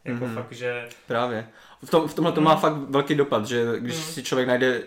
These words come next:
Speaker 2: cestu k Yennefer a vidí, kolik toho musela protrpět,
Speaker 1: Mhm.
Speaker 2: a najednou tam vidí takové holky, tak asi,
Speaker 1: Rozmazlené,
Speaker 2: asi,
Speaker 1: no.
Speaker 2: asi úplně potom chápou to, co tam udělala za scénu.
Speaker 1: To, to je fakt, no. Každopádně tam už se nám i ukázal ten, zase ten sněm těch čarodějů, kde teda
Speaker 2: Mhm.
Speaker 1: Foltest už se trošku, teda Foltest, pardon,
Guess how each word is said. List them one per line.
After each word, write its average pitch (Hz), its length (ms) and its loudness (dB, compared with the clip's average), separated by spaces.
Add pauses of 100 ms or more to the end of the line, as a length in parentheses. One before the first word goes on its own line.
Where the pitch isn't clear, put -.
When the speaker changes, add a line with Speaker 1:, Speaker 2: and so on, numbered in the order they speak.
(120)
Speaker 2:
cestu 123 300 -4
k - 80 -6
Yennefer 127 500 2
a 113 360 2
vidí, 123 320 -2
kolik 131 220 0
toho 135 120 -2
musela 131 240 -2
protrpět, 131 580 2
Speaker 1:
Mhm. 139 200 -12 (240)
Speaker 2:
a 120 80 -8
najednou 123 260 4
tam 123 160 2
vidí 123 180 0
takové 127 340 0
holky, 127 420 2
tak 120 360 -2 (300)
asi, 147 200 4
Speaker 1:
Rozmazlené, - 80 4 (280)
Speaker 2:
asi, 123 80 -4
Speaker 1:
no. 123 100 -2
Speaker 2:
asi 147 140 4
úplně 147 240 4
potom 147 200 6
chápou 139 300 2
to, 131 140 0
co 151 100 -8
tam 131 160 4
udělala 120 500 6
za 127 120 0
scénu. 123 420 0 (840)
Speaker 1:
To, - 460 -8
to 151 60 -2
je 135 80 4
fakt, 123 320 -4
no. 117 160 -6
Každopádně 180 440 0
tam 175 160 0
už 165 80 -6
se 180 100 -6
nám 175 280 -4
i 151 160 -10
ukázal 151 340 -8
ten, 160 180 -2
zase 143 400 -10
ten 156 120 -6
sněm 143 260 -8
těch 160 140 -10
čarodějů, 135 440 -8
kde 135 140 -6
teda 147 180 -6
Speaker 2:
Mhm. 135 120 0
Speaker 1:
Foltest 120 300 -4
už 135 100 -12
se - 100 -16
trošku, 135 300 -16
teda 135 220 -2
Foltest, 120 380 -6
pardon, 117 320 -8